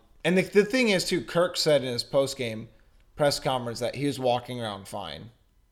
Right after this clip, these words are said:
Good spirits, uh, didn't need help. So they're, they're optimistic about Geno, and they, they need to be. Uh, so, it, I mean, like, like, like I said, if,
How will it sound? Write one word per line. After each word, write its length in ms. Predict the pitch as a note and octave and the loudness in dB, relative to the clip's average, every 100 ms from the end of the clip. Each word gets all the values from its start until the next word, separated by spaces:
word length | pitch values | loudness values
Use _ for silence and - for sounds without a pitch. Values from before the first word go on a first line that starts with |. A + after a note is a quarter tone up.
| _ | _
Good 200 | - C#3 | -2 -2
spirits, 720 | - - B2 B2 A#2+ - - - - _ | -2 -2 0 0 0 0 -2 -6 -20 _
uh, 220 | A2+ A#2 | 0 0
didn't 200 | G#2+ B2+ | 0 -2
need 140 | A#2+ A2+ | -4 -4
help. 340 | A#2 A2+ - | 0 0 0
So 460 | - A#2+ A2+ G#2+ G#2 - _ _ _ _ _ _ _ _ - | -2 0 2 0 -4 -18 _ _ _ _ _ _ _ _ 6
they're, 200 | D3 D3+ | 8 8
they're 100 | C#3+ | 10
optimistic 540 | D#3+ D3+ D#3 B2+ - A2+ | 8 8 4 0 0 -2
about 160 | G#2+ | -8
Geno, 340 | G#2+ G#2 E2 G#2+ _ _ _ | -8 -10 -12 -16 _ _ _
and 100 | B2+ | -6
they, 80 | B2+ | -4
they 180 | A2+ B2 | 0 -2
need 200 | B2 A#2 | -2 -4
to 60 | F#2+ | -6
be. 240 | F2 A2+ _ _ _ _ - | -10 -12 _ _ _ _ -6
Uh, 380 | A2 A2 G#2+ G2+ | 0 2 2 -2
so, 540 | - - A#2+ A2+ G#2+ - - _ _ _ - - _ _ _ _ _ _ _ _ C#3 | -4 -2 2 2 0 -2 -16 _ _ _ -20 -20 _ _ _ _ _ _ _ _ 2
it, 180 | C#3+ | 2
I 40 | C3 | 2
mean, 180 | C#3 B2+ | 0 2
like, 240 | C3 - | 0 4
like, 280 | C#3+ A#2+ - | 2 2 2
like 160 | C#3 | 2
I 60 | B2+ | 2
said, 320 | - B2+ A#2 | 2 2 2
if, 240 | A2+ A2 | 0 -4